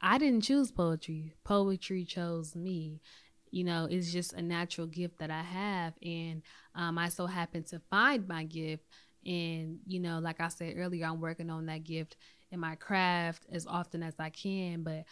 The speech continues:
I didn't choose it. It chose me, and now I wanna use the tool that I have to also help others, whether that's through healing or, um, helping you maybe find your craft, whether that's poetry, whether that's,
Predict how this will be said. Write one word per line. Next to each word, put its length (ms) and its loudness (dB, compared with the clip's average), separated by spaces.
I 120 2
didn't 220 6
choose 340 2
it. 100 -2
It 180 -2
chose 340 2
me, 420 0
and 80 0
now 200 0
I 100 2
wanna 220 0
use 720 -2
the 120 0
tool 560 2
that 220 -2
I 160 4
have 380 4
to 100 -6
also 340 0
help 320 0
others, 400 4
whether 240 2
that's 300 0
through 340 0
healing 580 6
or, 560 2
um, 460 2
helping 360 0
you 480 -2
maybe 260 -2
find 680 0
your 300 2
craft, 480 6
whether 200 0
that's 200 0
poetry, 500 0
whether 300 0
that's, 500 -2